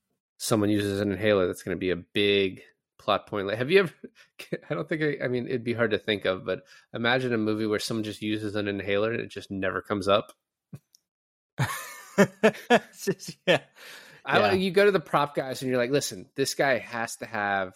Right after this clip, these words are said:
Speaker 1: an inhaler." You're like, "Oh, what is this for the, wh-, what's it for?" "No, no, just, like, an affectation. We don't really need, it's not gonna play a part.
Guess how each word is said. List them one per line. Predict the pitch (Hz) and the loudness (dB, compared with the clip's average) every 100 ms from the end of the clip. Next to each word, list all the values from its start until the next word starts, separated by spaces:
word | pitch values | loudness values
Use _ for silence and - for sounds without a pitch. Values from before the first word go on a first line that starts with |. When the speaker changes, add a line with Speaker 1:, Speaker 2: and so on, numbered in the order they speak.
| _ | _
Speaker 1:
an | 110 | -10
inhaler." | 98 87 101 101 95 | -10 -6 -4 -4 -4
You're | 98 | -6
like, | 95 127 | -6 -2
"Oh, | 156 | 0
what | 139 127 | 2 2
is | 123 | -2
this | 113 | -6
for | - 127 | -6 -2
the, | 117 113 | 0 -2
wh-, | 123 127 131 | -4 -8 -4
what's | 127 127 | -4 -4
it | 113 | -6
for?" | 143 - | -6 -4
"No, | 156 175 170 | -2 2 4
no, | 139 147 143 | 2 0 -6
just, | 127 151 - | -4 -6 -6
like, | 120 | -2
an | 98 | -2
affectation. | 90 80 - 78 - 120 | -2 -6 -8 -8 -6 -2
We | 120 | -2
don't | 98 | -2
really | 95 95 | -2 -4
need, | 98 98 | -4 -6
it's | - | 0
not | - - | 0 0
gonna | 87 | -4
play | - 82 | -4 -4
a | |
part. | - - | -2 -4